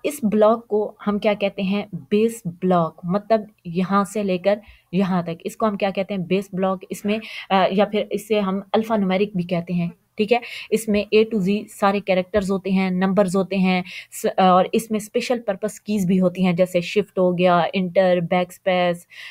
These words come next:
अ, टैब हो गया, अ, कैप्स लॉक, शिफ्ट,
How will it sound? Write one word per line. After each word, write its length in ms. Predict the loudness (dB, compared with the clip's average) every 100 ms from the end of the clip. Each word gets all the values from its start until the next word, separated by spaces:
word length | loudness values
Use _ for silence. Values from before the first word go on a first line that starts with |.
| -8
अ, 260 | -2 0 0
टैब 500 | -2 _ 2 4 2
हो 120 | 0
गया, 360 | 0 2 0 -2 -10 _ -8
अ, 120 | -4
कैप्स 380 | -2 -2 -2 -4
लॉक, 280 | -2 -4
शिफ्ट, 680 | -6 -4 -4 -2 -2 0 0